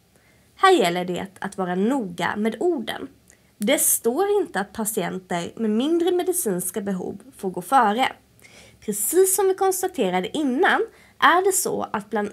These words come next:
oprioriterade patienter med samma medicinska behov, då går försäkringspatienter före.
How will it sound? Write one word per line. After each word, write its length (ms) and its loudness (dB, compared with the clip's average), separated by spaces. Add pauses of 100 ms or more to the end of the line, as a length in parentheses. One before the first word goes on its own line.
(120)
oprioriterade 1000 2
patienter 800 -6 (100)
med 240 -4
samma 680 2
medicinska 680 0
behov, 340 -6 (400)
då 580 6 (100)
går 480 0
försäkringspatienter 1120 -4
före. 400 -6